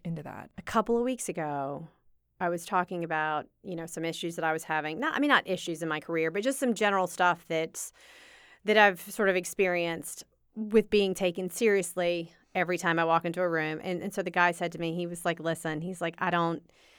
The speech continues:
Speaker 2: he's like, "I don't think you should chop off your hair and stop wearing makeup." He's like, "But sometimes it's very hard to take beautiful women seriously." And I'm like, and, and then he said, "You are a really beautiful woman."
Speaker 1: <laughs>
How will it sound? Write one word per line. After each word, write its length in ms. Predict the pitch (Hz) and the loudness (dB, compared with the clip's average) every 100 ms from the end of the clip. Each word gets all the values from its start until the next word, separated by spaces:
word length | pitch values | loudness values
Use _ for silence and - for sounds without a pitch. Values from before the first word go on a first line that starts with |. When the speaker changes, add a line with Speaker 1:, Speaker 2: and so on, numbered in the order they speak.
| - _ | -20 _
Speaker 2:
he's 160 | - 196 | 0 2
like, 120 | 202 | 6
"I 80 | 196 | 6
don't 160 | 196 170 | 6 2
think 140 | 175 | -2
you 80 | 170 | -2
should 180 | 170 156 | -4 -2
chop 220 | 160 156 | 0 2
off 160 | 160 156 | 0 -2
your 100 | 147 | -2
hair 580 | 160 156 143 143 147 - - | 0 2 2 0 -2 -8 -10
and 120 | 160 | -4
stop 240 | - 151 156 | 0 2 2
wearing 180 | 147 | 0
makeup." 560 | 156 185 156 139 139 - - - - - - | 0 0 2 2 0 -2 -10 -2 -2 -2 -4
He's 140 | 202 180 | -2 -2
like, 140 | 185 | 0
"But 140 | 196 - | -2 2
sometimes 440 | 220 220 226 202 | 2 4 2 2
it's 160 | 185 190 | -2 -2
very 340 | 170 170 170 | 0 2 2
hard 360 | 160 165 160 156 | 2 2 2 0
to 80 | 160 | -4
take 300 | 175 156 143 | -4 -6 -6
beautiful 540 | 147 156 156 151 139 | -4 -4 -4 -6 -4
women 320 | 139 131 123 | -4 -4 -6
seriously." 680 | - 90 67 - - 104 151 - - - - - _ _ _ _ _ | -8 -8 -8 -10 -12 -12 -12 -14 -14 -16 -18 -20 _ _ _ _ _
And 120 | 202 | 4
I'm 260 | 196 196 185 _ | 4 4 -2 _
like, 420 | 196 190 190 170 - - _ - | 4 6 4 0 -14 -20 _ 4
and, 140 | 214 | 6
and 200 | 240 226 | 8 8
then 100 | 254 | 6
he 180 | 240 269 | 4 2
said, 460 | 240 180 175 170 - - - _ _ _ _ | 4 6 6 2 -4 -20 -20 _ _ _ _
"You 180 | 180 175 | -6 -2
are 140 | 175 | -2
a 160 | 156 165 | -2 -4
really 320 | 160 156 156 | -4 -4 -6
beautiful 420 | 151 147 147 135 | -6 -8 -8 -8
woman." 220 | 135 127 | -8 2
Speaker 1:
<laughs> 40 | 262 | 6